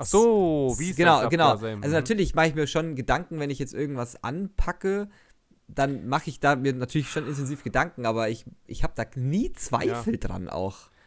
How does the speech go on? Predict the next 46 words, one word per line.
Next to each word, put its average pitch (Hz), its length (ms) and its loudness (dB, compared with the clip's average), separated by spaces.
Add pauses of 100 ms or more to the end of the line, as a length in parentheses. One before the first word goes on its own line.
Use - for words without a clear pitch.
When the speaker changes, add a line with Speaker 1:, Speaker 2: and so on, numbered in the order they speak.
(140)
Speaker 1:
Ja, 123 100 -6
das 139 100 -2
stimmt. - 160 4
Speaker 2:
Außer 220 180 6
die 190 140 -2
Zweifel 220 340 6
sind 190 140 2
am 156 100 4
Speaker 1:
Ich - 60 0
Speaker 2:
Anfang 151 240 4
Speaker 1:
erinnere 170 180 10
Speaker 2:
schon 160 80 10
Speaker 1:
mich 170 100 6
Speaker 2:
und 160 60 0
dann 156 80 8
Speaker 1:
gerade 151 80 6
Speaker 2:
schmeiß 160 240 6
ich 156 60 -4
den 147 160 2
Plan 156 260 4
schon 147 120 -4
direkt 143 220 4
über 127 120 -2
Bord. 104 420 0 (320)
Speaker 1:
Ja, 156 140 6
genau. 196 200 6
Speaker 2:
Aber 135 220 6
Speaker 1:
Same. 127 140 2
Speaker 2:
sobald 147 180 6
ich 143 60 -2
Speaker 1:
Ja, 131 80 -4
Speaker 2:
das 143 80 -2
Speaker 1:
ja, 147 60 -4
genau. 120 240 -6 (380)
Weil 127 80 -2
man's 139 160 -2
Speaker 2:
Genau, 139 200 8
Speaker 1:
auch 107 60 2
nicht 113 80 -4
fühlt. 143 120 0
Speaker 2:
genau. 110 220 0 (480)
Speaker 1:
Ich 127 120 -4
hab 151 120 0
ein 135 120 -6
ganz 185 240 2
tiefes 156 460 -6